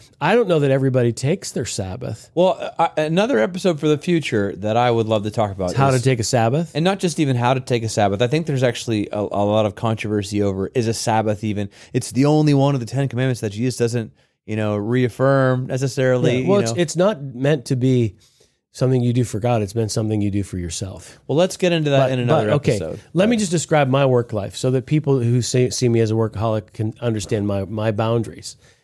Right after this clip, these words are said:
Speaker 1: I'm speaking out of this. So let me read a different translation of that same verse in Colossians.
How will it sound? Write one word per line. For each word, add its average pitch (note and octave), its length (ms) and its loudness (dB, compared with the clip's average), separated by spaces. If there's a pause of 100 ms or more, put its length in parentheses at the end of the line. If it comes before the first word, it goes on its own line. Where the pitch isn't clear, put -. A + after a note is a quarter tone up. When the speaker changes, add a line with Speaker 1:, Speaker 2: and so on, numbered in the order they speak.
Speaker 1:
I'm A#2+ 140 0
speaking A#2+ 400 0
out A2+ 120 4
of G#2 80 2
this. G#2 280 0
So G#2+ 260 0 (220)
let C3 60 2
me C#3 100 4
read C3+ 340 2
a B2 60 0
different B2 300 0
translation A2+ 520 0
of G#2 60 0
that G#2 180 0
same A2 220 0
verse G#2+ 200 0
in - 60 -18
Colossians. G#2 560 -4